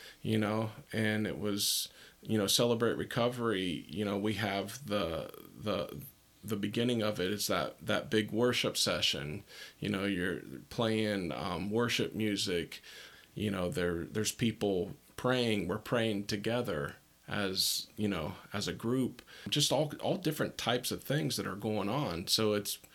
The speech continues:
bringing you closer to, to God, you know. At my, my church, you know, it's like there's opportunities coming up. All of a sudden, I get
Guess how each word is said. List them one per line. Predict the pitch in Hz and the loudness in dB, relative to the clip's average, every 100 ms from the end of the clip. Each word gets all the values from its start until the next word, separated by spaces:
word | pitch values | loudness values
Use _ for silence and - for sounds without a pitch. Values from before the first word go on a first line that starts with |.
| - - | -18 -2
bringing | 175 208 139 117 | 2 4 4 4
you | 101 | 2
closer | - 123 131 139 - 107 | 0 2 2 2 2 0
to, | 78 - - | -4 -8 -8
to | - 101 | -6 -4
God, | 113 135 62 65 101 - | -2 -2 -2 -4 -6 -8
you | 110 107 | -4 -2
know. | 107 113 - - - | 0 -2 -6 -16 -4
At | 110 90 | -2 0
my, | 113 101 101 - - - | 0 0 -4 -12 -20 -4
my | 110 98 | -2 0
church, | - - 165 - - - | 0 2 2 0 -2 -2
you | 107 | 0
know, | 107 107 107 | 0 2 2
it's | 107 - | 2 -2
like | 107 95 - - - 71 | 0 0 -2 -8 -20 -14
there's | 87 117 110 101 - - | -4 0 2 0 -2 0
opportunities | 117 117 104 - 156 143 139 120 - | 0 0 -2 0 0 0 -4 -2 -2
coming | - 107 107 98 | 0 -2 -2 -4
up. | 95 71 98 98 - | -4 -2 0 0 0
All | 113 | 0
of | 120 | 2
a | 110 | 4
sudden, | - 123 120 117 113 - - - - - - _ 101 | 6 6 4 4 0 -2 -12 -20 -20 -20 -20 _ -2
I | 107 | 2
get | 110 101 80 | 4 4 2